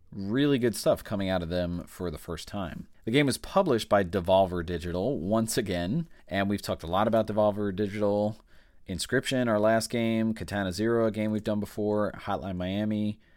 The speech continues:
a game that we talk about quite often. These were all published by Devolver Digital, so they seem to have quite a good eye at indie games to publish. There were a ton of physical releases in many forms, and I hope I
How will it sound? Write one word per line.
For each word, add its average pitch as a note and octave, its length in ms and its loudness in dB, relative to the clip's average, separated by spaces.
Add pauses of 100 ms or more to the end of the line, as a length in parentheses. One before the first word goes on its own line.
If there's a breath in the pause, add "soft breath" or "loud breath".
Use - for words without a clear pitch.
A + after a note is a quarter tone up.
(160 soft breath)
a F2+ 80 -14
game G2 220 -4
that F2 120 -4
we F#2 80 -4
talk F#2+ 220 -6
about F2 320 -2
quite F#2+ 280 -4
often. F#2 640 -4
These F2+ 240 -8
were E2+ 120 -8
all F2+ 240 0
published F#2+ 360 -4
by F2+ 140 0
Devolver E2+ 400 -2
Digital, E2+ 380 -8
so F2 160 -10
they E2 120 -6
seem A2 340 -4
to F#2+ 100 -8
have F2 340 -4 (260 soft breath)
quite G#2+ 320 2
a F2+ 40 -4
good E2+ 200 -4
eye E2 380 -2
at D#2 240 -10 (260)
indie F2 400 -6
games D#2+ 380 -8
to - 100 -16
publish. - 500 -12 (260 soft breath)
There D3+ 160 6
were D#3+ 300 6
a B2+ 200 2
ton F3+ 440 -2
of A#2+ 300 6
physical A2 440 -2
releases F2+ 800 -4
in F2+ 500 -4
many F#2+ 580 0
forms, D#2 460 -8
and E2 120 -4
I D2+ 60 -4
hope F3+ 360 -6
I G2 200 4